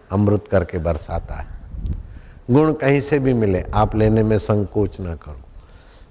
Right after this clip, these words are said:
फिर सूर्य नारायण कुछ रखते नहीं, बरसाते हैं। ऐसे ही आप गुण बढ़ाओ और फिर समाज रूपी देवता की सेवा में लगाओ। अपने लिए मत रखो ज्यादा,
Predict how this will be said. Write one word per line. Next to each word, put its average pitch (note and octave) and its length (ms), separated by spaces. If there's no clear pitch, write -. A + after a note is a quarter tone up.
फिर D#3 160
सूर्य E3 280
नारायण E3 380
कुछ E3+ 340
रखते D#3+ 380
नहीं, G2 280
बरसाते G#2 640
हैं। D2 200
ऐसे G#2+ 320
ही G#2 80
आप F#2+ 460
गुण G2 420
बढ़ाओ F#2 520
और F2+ 100
फिर - 380
समाज A2+ 380
रूपी G#2+ 240
देवता G2 400
की G#2 180
सेवा F#2 360
में F2 160
लगाओ। D2 300
अपने B2+ 320
लिए C3 160
मत B2+ 280
रखो F2+ 300
ज्यादा, C2 420